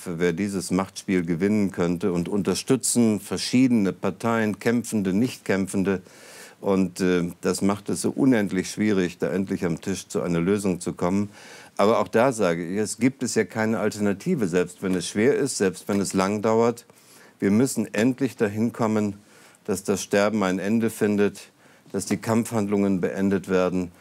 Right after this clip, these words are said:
und vorher noch humanitäre Versorgung sichern.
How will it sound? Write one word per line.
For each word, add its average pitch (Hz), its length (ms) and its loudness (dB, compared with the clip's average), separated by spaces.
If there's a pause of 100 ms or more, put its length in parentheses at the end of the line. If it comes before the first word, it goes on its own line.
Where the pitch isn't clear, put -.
(180)
und 98 200 -2
vorher 113 380 0
noch 90 280 -2
humanitäre 95 640 2
Versorgung 82 500 -2
sichern. 76 320 -12